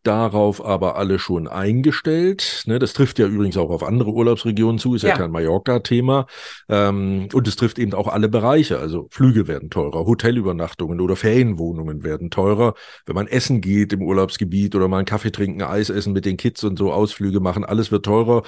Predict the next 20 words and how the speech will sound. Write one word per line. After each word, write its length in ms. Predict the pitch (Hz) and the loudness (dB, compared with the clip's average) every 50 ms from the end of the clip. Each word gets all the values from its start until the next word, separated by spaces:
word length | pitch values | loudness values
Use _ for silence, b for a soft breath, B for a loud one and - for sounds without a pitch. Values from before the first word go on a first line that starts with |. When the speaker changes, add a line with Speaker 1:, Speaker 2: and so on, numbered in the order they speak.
| B B B | B B B
Speaker 1:
Wenn 80 | - 98 | -4 -2
man 200 | 104 104 110 110 | -2 0 -2 0
im 200 | - 123 113 104 | 0 0 2 2
Supermarkt 580 | 98 110 123 127 135 117 104 101 98 101 101 | 2 2 2 2 2 2 2 2 0 0 -2
einkauft, 540 | - - 95 104 104 92 104 98 98 98 - | -4 -4 -2 -2 -2 0 0 0 0 0 0
weil 100 | 98 92 | 0 0
man 140 | 92 95 87 | 0 -2 -2
sich 140 | 92 90 104 | -2 -4 -2
in 80 | 95 | -2
der 80 | 92 90 | -2 -2
Ferienwohnung 680 | - - 104 98 104 107 104 92 92 95 92 95 92 82 | -2 -2 -2 0 0 0 0 0 0 0 0 0 0 0
oder 140 | 95 92 92 | 0 2 2
auf 100 | 87 85 | 0 0
der 100 | - 98 | 0 -2
Finca 400 | 87 - 110 110 113 104 107 98 | 0 0 -2 0 0 2 0 2
selber 400 | 87 90 92 98 107 107 107 101 | 2 2 2 2 2 2 2 0
verpflegt 480 | - 107 101 98 - 104 104 101 - - | 0 -2 -2 -2 0 0 0 0 0 0
und, 180 | 123 107 101 | 0 2 2
und, 180 | - 104 92 92 | 2 0 0 2
und. 260 | - 113 123 127 120 | 4 4 4 4 2